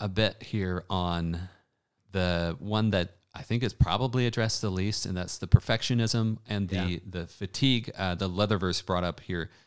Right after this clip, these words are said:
Speaker 1: Fatigue, um, the last year's been one of the roughest of their life. They've been struggling with anxiety and exhaustion. First of all,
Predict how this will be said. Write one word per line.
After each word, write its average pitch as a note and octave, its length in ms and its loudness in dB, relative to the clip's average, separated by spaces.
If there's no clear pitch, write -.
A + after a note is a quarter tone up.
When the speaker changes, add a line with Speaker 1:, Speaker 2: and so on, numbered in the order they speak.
Speaker 1:
Fatigue, G#2 540 -2
um, E2 300 -4
the E2 80 -6
last F#2+ 280 2
year's G2+ 140 0
been G2+ 160 -2
one G2 100 0
of F#2+ 60 0
the F2 60 -2
roughest F#2 640 -2
of D#2+ 120 -8
their E2 100 -6
life. D#2 220 -4
They've - 120 -8
been E2 100 -4
struggling G2 460 -2
with F2 120 -4
anxiety E2 480 -4
and D#2 100 -6
exhaustion. - 640 -8
First A#2+ 260 2
of F2 80 -2
all, E2+ 380 0